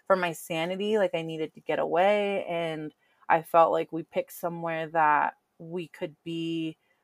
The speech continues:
socially distant, you know, we weren't gonna, you, you know, it wasn't like Mardi Gras, we weren't gonna be in parades or anything like that. Like, we tried to choose something that was just like, "Let's get away, let's relax." And really, that's what it was. We literally picked somewhere where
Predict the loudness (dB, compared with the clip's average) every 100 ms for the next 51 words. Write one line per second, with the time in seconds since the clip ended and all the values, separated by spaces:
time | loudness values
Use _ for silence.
0 | _ -18 4 6 6 4 0 2 4 2
1 | 2 0 0 -2 -2 0 0 0 -4 -4
2 | -6 -6 -8 -8 -8 -4 0 2 4 2
3 | 2 -2 -2 2 2 2 2 2 2 -2
4 | -6 -6 -8 -8 -8 -6 0 2 2 -2
5 | -4 -4 -4 -2 -4 -6 -8 -6 -2 2
6 | 4 4 0 -16 -14 -8 -8 -6 -6 -6
7 | -2 2 2 0 -10 -8 -8 -8 -10 -8
8 | -12 -8 -8 -8 -8 -8 -8 -6 -8 -8
9 | _ _ _ 2 2 2 4 6 6 6
10 | 6 4 2 0 -6 0 6 10 10 10
11 | 6 -6 -10 -8 0 4 6 6 4 4
12 | 2 8 8 8 6 -2 -6 0 0 0
13 | -2 -6 -8 -8 -8 -4 -2 -2 0 0
14 | 0